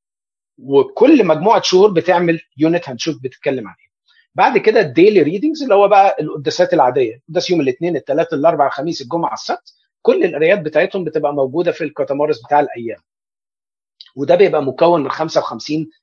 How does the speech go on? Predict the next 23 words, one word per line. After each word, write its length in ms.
section. 420
يعني 200
إيه 60
خمسة 300
وخمسين 380
section؟ 420
إحنا 460
لو 220
نفترض 420
مثلا، 280
أنا 440
ما 120
حسبتش 440
الأيام، 260
بس 200
لو 240
نفترض 400
إن 100
إحنا 160
عندنا 340
ميتين 540
يوم 240
سنوي، 420